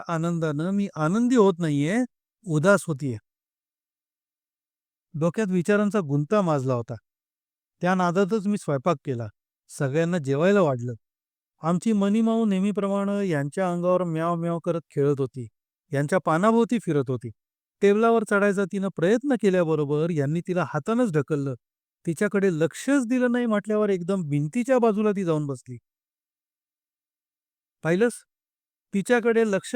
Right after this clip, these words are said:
देत नाही म्हटल्यावर कशी उदास झाली? तिचं महत्त्व कमी झालंय ना? यांच्या तोंडचे शब्द ऐकले आणि माझ्या डोक्यात लख्ख उजेड पडला. मनीसारखीच माझीही परिस्थिती झाली होती.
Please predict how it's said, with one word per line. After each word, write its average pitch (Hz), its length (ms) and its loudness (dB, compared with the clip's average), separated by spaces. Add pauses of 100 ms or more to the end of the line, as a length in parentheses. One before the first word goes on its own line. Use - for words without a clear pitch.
देत 220 180 0
नाही 220 180 -2
म्हटल्यावर 196 380 0
कशी 202 180 0
उदास 180 340 4
झाली? 190 280 0 (960)
तिचं 185 200 0
महत्त्व 190 300 4
कमी 220 220 2
झालंय 135 240 4
ना? 220 140 -2 (1300)
यांच्या 156 500 2 (100)
तोंडचे 214 340 0
शब्द 190 320 -4
ऐकले 160 560 -2 (380)
आणि 160 260 -2
माझ्या 156 640 0
डोक्यात 151 600 -4
लख्ख 170 520 -2
उजेड 160 380 2
पडला. 120 300 -6 (1500)
मनीसारखीच 233 840 2
माझीही 185 580 2 (100)
परिस्थिती 190 500 -4
झाली 139 240 0
होती. 123 300 -6